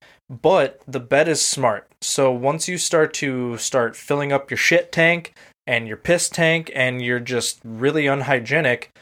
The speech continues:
and hell, you're getting a ton of bed sores from just being logged into this thing for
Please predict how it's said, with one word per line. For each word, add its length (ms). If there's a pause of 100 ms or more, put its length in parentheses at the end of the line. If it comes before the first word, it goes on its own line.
(360)
and 280
hell, 320
you're 160
getting 200
a 60
ton 200
of 120
bed 220
sores 280
from 200
just 280
being 360
logged 440
into 160
this 220
thing 260
for 400